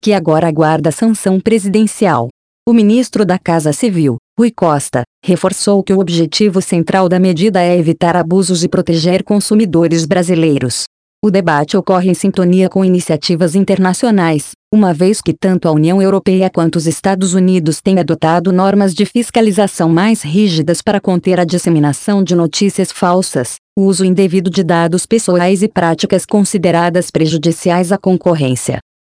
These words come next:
A entrevista de Lula ocorreu logo após sua chegada a Minas Gerais, onde cumpre agenda em Contagem, na região metropolitana de Belo Horizonte. O presidente anunciou investimentos do Programa de Aceleração do Crescimento,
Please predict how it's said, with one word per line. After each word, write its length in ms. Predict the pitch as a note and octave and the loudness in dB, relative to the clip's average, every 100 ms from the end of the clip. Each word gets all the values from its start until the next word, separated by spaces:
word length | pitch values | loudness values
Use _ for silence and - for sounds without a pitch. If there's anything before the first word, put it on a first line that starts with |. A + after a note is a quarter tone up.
| _ - | _ -2
A 120 | F#3 | 0
entrevista 640 | F3 G3+ E3+ D#3 B2 G3 | 0 0 0 -2 -2 -2
de 100 | F3 | 0
Lula 360 | G3+ G3 A#3 G#3+ | 2 2 4 2
ocorreu 440 | - D3 D3+ F#3+ | 0 0 2 2
logo 300 | G3+ F3+ F3+ | 4 2 0
após 340 | F#3 F#3 F3 F3 | -2 0 0 0
sua 160 | G3+ | -2
chegada 540 | G3+ G#3 E3+ E3+ D#3+ D#3+ | -2 -2 0 0 2 2
a 20 | |
Minas 320 | D#3+ D#3 C#3 | 2 2 2
Gerais, 500 | C3+ C3+ D3+ F#3 G3 - _ | 0 0 0 0 -4 -10 _
onde 280 | F#3 F#3 E3 | 0 0 -2
cumpre 360 | - G#3+ A3 G3 | -2 0 2 2
agenda 380 | F3+ E3+ D#3+ E3+ | 0 0 0 0
em 80 | |
Contagem, 600 | E3 G3 F3+ F3 F3 F3+ F3+ _ | 0 0 0 0 0 -2 -6 _
na 80 | F3+ | -2
região 420 | F3 F3 E3+ E3 | 2 2 2 2
metropolitana 800 | F3+ F3 G3+ G3+ F#3 G#3 F#3 F#3 | 2 0 0 0 -2 0 0 0
de 120 | F3+ E3 | 0 0
Belo 220 | F3+ F#3 | 0 0
Horizonte. 580 | G3+ F3+ C#3+ C3 - - - _ _ | 0 0 -2 -2 -4 -8 -10 _ _
O 60 | F3+ | -4
presidente 720 | F#3+ F3 D#3+ C#3+ F3 G#3 F#3+ | 0 0 0 0 0 0 0
anunciou 480 | E3+ E3 - G3+ G3+ | 0 0 0 2 2
investimentos 800 | F#3+ F#3+ - F#3 F3 F#3+ G3+ E3 | 2 0 0 0 0 0 0 0
do 100 | G3+ | 0
Programa 500 | G3+ D#3 E3 F#3+ G3 | 0 0 0 0 0
de 120 | E3+ | 0
Aceleração 720 | E3 G#3 F3+ D3+ C#3 - E3 | 0 -2 0 0 -2 -4 -2
do 80 | E3+ | -2
Crescimento, 720 | - G3 - F#3+ D3+ C3+ | -2 -2 0 0 0 -2